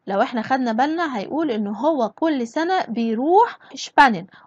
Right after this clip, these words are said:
ولكن السنة دي هو عايز يسافر دويتشلاند، يبقى طبعًا falsch. Die Familie، العائلة، wohnt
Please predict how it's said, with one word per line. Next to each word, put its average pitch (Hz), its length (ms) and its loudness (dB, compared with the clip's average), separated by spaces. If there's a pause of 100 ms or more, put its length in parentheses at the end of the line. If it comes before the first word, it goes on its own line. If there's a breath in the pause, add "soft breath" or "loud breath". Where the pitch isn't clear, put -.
ولكن 247 560 2
السنة 226 460 -2
دي 427 320 0
هو 254 340 -2
عايز 247 600 -2
يسافر 226 520 -6
دويتشلاند، 254 760 -4 (280 soft breath)
يبقى 202 220 0
طبعًا 240 440 0 (100)
falsch. - 580 4 (1120)
Die 226 200 0
Familie، 226 680 -2
العائلة، 240 580 -2
wohnt 285 460 -2